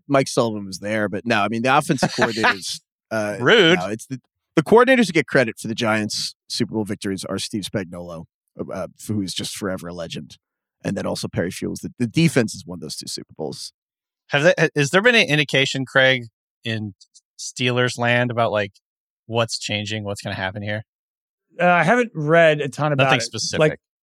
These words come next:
Speaker 1: Emerald
Speaker 3: Heifetz
Speaker 1: City
Speaker 3: said
Speaker 1: didn't have some, like, epic, like, logistical plan after the witch died. They just were like, just threw a little parade and all the munchkins ran around.
Speaker 3: Yeah, and also, like Heifetz said, it's Tuesday. Matt Canada just got fired today for us as we were recording this, so it hasn't
Speaker 1: Also,
Speaker 3: been two
Speaker 1: isn't that
Speaker 3: days.
Speaker 1: weird?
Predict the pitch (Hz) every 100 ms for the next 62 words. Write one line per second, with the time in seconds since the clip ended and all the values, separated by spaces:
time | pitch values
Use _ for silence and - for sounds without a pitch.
0 | _ _ - 247 320 220 151 220 180 117
1 | 196 185 185 - 202 170 - - - 160
2 | - 135 - 139 104 127 143 - 151 165
3 | 147 123 143 147 127 113 120 107 120 -
4 | - 104 101 98 101 120 - 120 113 107
5 | 131 - 147 131 131 110 123 123 117 104
6 | 110 101 110 - 110 101 92 95 95 92
7 | _ _ _ _ _ _ - 156 123 143
8 | 180 208 226 220 202 214 160 185 214 190
9 | - 226 214 285 254 175 214 - - 214
10 | 202 196 170 156 - 180 - 175 156 123
11 | 127 143 123 110 - - 120 110 - 120
12 | 113 110 101 - 110 101 104 139 135 143
13 | 269 254 262 - - 508 127 147 190 208